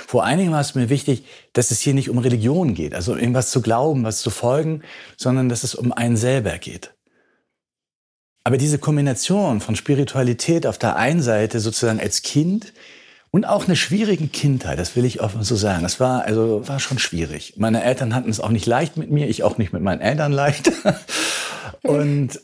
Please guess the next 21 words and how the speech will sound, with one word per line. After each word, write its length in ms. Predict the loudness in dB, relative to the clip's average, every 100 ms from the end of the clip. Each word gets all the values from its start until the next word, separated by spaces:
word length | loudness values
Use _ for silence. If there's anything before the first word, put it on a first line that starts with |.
| -2
da 180 | 0 2
war 120 | 2
das 160 | 0 0
Thema 380 | 0 2 0
auch 100 | -2
Emotionen 1040 | 0 2 2 0 0 2 2 2 0 0 -2
und 160 | -4
Schmerz, 560 | -2 0 2 2 0 -2
das 160 | -2 0
war 100 | 2
immer 200 | 2 0
schon 180 | 0
ein 160 | 0 0
großer, 380 | 2 2 2 0
sehr, 340 | 2 2 2
sehr, 300 | 2 2 2
sehr 160 | 0 0
dominierender 640 | 2 0 2 0 0 -2
Ton 260 | -2 -2 -2
in 80 |
meiner, 400 | -6 -8 -10 -12